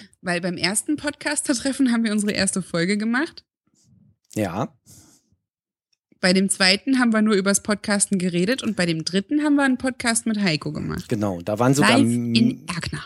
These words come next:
Speaker 2: mehr als nur wir beide dabei dann. Da war sogar noch ein Heiko dabei.
Speaker 1: Ja, und irgendwelche fremden Leute, die am See Liegestütze gemacht haben
Speaker 2: Die wir
Speaker 1: und
Speaker 2: dann
Speaker 1: aussahen wie Ed Sheeran.
Speaker 2: die wir dann vergrault haben, genau.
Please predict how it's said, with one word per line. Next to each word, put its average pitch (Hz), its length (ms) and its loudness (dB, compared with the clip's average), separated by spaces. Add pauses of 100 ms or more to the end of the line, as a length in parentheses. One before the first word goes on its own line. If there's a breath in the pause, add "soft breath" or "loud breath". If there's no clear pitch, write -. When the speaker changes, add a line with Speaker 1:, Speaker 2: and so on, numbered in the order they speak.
Speaker 2:
mehr 110 380 2
als 95 280 -4
nur 113 240 0
wir 101 160 -4
beide 95 300 -6
dabei - 400 -12
dann. 98 220 -12
Da 104 100 -18
war 101 100 -10
sogar 110 220 -8
noch 127 160 -10
ein 120 400 -12
Heiko 90 300 -6
dabei. 73 420 -14 (380)
Speaker 1:
Ja, 180 320 4
und 196 240 0
irgendwelche 214 340 2
fremden 196 320 2
Leute, 185 400 2
die 202 340 -2
am 185 200 0
See 185 420 4
Liegestütze 180 500 0
gemacht 156 360 -4
haben 165 160 2
Speaker 2:
Die 190 60 4
wir - 20 4
Speaker 1:
und 196 100 2
Speaker 2:
dann 214 80 -2
Speaker 1:
aussahen 185 380 0
wie 202 100 2
Ed 202 160 0
Sheeran. 147 300 2
Speaker 2:
die 107 100 -6
wir 107 80 -2
dann 104 120 -6
vergrault 92 500 -12
haben, 85 160 -14
genau. 90 320 -16